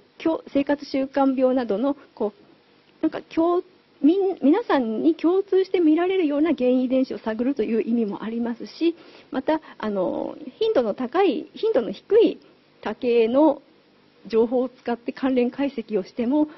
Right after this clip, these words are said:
あの、統計学的に、こう、あの、検出力が高くないという意味で、ま、えーと、今までの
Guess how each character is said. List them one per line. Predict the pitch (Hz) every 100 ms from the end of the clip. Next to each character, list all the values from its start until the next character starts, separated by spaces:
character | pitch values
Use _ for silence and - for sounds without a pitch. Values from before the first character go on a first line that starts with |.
| - -
あ |
の、 | 202
統 | - 269 294
計 | - 311 311 285 - - -
学 | - 269 -
的 | 285 294 294
に、 | 311
こ | - 196 - -
う、 | - _ _ _ -
あ | -
の、 | - - -
検 | 285 311 349
出 | 339
力 | - -
が | 165 73
高 | 302 302 -
く | 190
な | 240
い | 262
と | 220
い | 190
う | 196
意 | 240
味 | 202
で、 | 240 247 - _
ま、 | - - _
え | 190
ー |
と、 | - 127 - -
今 | 233 214
ま | 185
で | 233
の | 294 427